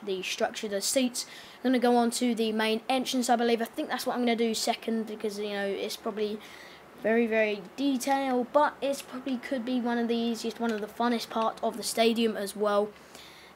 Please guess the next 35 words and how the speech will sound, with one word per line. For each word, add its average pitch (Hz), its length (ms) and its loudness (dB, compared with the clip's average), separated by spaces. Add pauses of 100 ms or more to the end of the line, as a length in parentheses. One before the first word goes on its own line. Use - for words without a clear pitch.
(160)
Um, 160 680 -6 (720)
and 190 260 -2
that'll 185 220 -2
be 185 140 -6
very, 180 280 -2
very 180 240 -4
fun 180 240 -8
indeed. 190 420 -2 (300)
So 254 180 -4
we're 294 120 -2
gonna 294 140 2
go 285 40 6
up 285 200 6
to 277 300 -2
the 269 200 -2
tenth 269 500 -2
row 254 220 4
now. 247 320 2
This 233 160 -8
is 220 60 -8
the 214 100 0
last 226 320 -2
row 214 280 -2
of 220 200 -4 (200)
these 208 440 -8
seats, - 680 -4 (460)
and 202 260 -4
then, 196 380 -2
then 196 160 -2
we 202 120 -2
can, 208 240 -4
uh, 196 240 -2
go 262 220 2
on 247 140 2
and 226 180 0